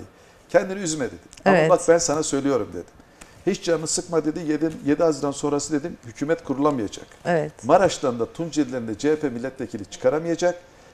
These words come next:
Speaker 1: Kasım'da ve Aralık'ta seçim olacak. İkimiz de," dedi, "milletvekiliyiz," dedim. "O güne hazırlan," dedim.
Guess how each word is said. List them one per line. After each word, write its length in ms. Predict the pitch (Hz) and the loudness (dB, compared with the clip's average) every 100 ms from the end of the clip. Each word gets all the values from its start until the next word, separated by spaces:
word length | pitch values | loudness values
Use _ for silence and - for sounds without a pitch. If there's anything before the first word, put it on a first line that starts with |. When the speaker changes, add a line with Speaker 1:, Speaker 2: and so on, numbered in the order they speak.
| - | -2
Speaker 1:
Kasım'da 480 | - 240 208 220 214 | 2 2 2 2 4
ve 120 | 180 | 4
Aralık'ta 340 | 165 160 165 | 4 2 0
seçim 400 | 156 - 147 208 | -2 -2 -4 -4
olacak. 320 | 202 190 190 196 - | -2 -2 -2 -4 -6
İkimiz 360 | - 196 180 | -6 -6 -2
de," 140 | 170 156 | 0 0
dedi, 140 | 165 | 0
"milletvekiliyiz," 680 | 151 135 120 110 - 104 92 | -2 0 -2 -4 -8 -8 -4
dedim. 160 | 107 156 | -4 -2
"O 140 | 190 | 0
güne 140 | 139 151 | 2 4
hazırlan," 460 | 135 117 110 95 | 4 2 -2 -4
dedim. 140 | 87 | -8